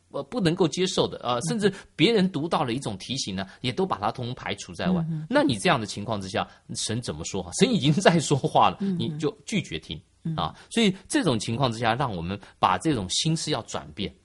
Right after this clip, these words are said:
Speaker 2: 嗯。
Speaker 1: 当我们用，呃，属天的这个神给我们的这种敏锐的心来观察四周围的环境的时候，我们就会更清楚神的心意是什么。
Speaker 2: 嗯。
Speaker 1: 以至于我们原来可能是冷漠的，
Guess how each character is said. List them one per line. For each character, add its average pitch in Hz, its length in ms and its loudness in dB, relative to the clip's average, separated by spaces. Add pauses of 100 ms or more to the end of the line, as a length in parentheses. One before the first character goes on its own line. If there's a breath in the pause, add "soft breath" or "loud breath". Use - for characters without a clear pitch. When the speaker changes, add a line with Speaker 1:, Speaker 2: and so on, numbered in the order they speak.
Speaker 2:
嗯。 165 160 -4
Speaker 1:
当 254 240 6
我 160 100 2
们 139 240 2
用， 202 220 4 (160 loud breath)
呃， 113 280 4 (100)
属 - 300 -4
天 190 300 2
的 139 160 6
这 147 120 -2
个 110 140 4 (140)
神 135 200 0
给 147 140 2
我 147 160 4
们 95 120 0
的 117 80 -2
这 120 40 -8
种 117 140 0
敏 101 180 -4
锐 147 140 0
的 127 60 0
心 127 200 -4 (180 loud breath)
来 107 120 2 (180)
观 175 240 4
察 - 280 -4
四 - 220 0
周 147 180 2
围 98 100 0
的 87 60 -10
环 87 240 -8
境 123 120 -6
的 95 60 -6
时 92 120 -6
候， - 60 -8 (160 loud breath)
我 110 100 -2
们 131 100 0
就 196 100 -2
会 196 80 0
更 185 220 0
清 151 160 -2
楚 92 180 -10
神 - 360 -4
的 135 80 -2
心 101 240 -6
意 92 40 -6
是 - 160 -10
什 - 120 -14
么。 - 60 -20 (200)
Speaker 2:
嗯。 185 360 0
Speaker 1:
以 165 120 4
至 165 140 2
于 254 60 4
我 175 100 8
们 156 120 4
原 175 140 4
来 196 120 6
可 190 140 -4
能 113 100 -2
是 151 120 2
冷 110 180 0
漠 110 260 0
的， - 140 -10